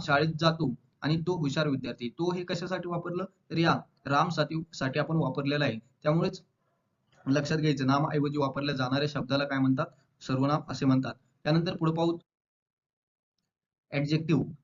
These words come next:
ॲडजेक्टिव्ह म्हणजे विशेषण. पहा मित्रांनो, विशेषण हे नामाबद्दल अधिक माहिती सांगते.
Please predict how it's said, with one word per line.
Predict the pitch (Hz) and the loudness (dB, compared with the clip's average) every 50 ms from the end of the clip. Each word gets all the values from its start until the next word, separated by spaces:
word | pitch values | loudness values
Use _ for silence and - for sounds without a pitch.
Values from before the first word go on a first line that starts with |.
| _ | _
ॲडजेक्टिव्ह | 143 143 151 151 180 175 - 208 202 196 | -2 0 2 2 0 0 -2 -2 0 0
म्हणजे | 190 190 196 190 | 2 2 2 2
विशेषण. | 170 165 160 170 175 170 220 175 131 113 110 - _ _ _ _ _ _ _ _ _ _ _ _ _ _ _ _ _ _ _ | 2 2 2 2 2 2 2 2 0 0 -2 -8 _ _ _ _ _ _ _ _ _ _ _ _ _ _ _ _ _ _ _
पहा | 185 190 196 | 2 2 2
मित्रांनो, | 202 196 196 196 196 196 196 202 190 - - - _ _ | 2 2 2 2 4 4 4 2 2 -4 -12 -20 _ _
विशेषण | 151 160 160 190 - - 214 208 | 2 2 4 4 2 2 2 4
हे | 202 180 151 131 131 - - _ | 4 4 4 2 0 -4 -6 _
नामाबद्दल | 143 151 160 165 175 175 180 180 175 196 196 - | 4 4 6 6 4 2 2 0 0 0 0 0
अधिक | 156 156 156 180 175 175 | 0 0 2 2 2 2
माहिती | 165 156 147 147 143 | 2 2 2 0 0
सांगते. | - 135 117 110 - 113 | -2 -2 -2 -2 -6 -10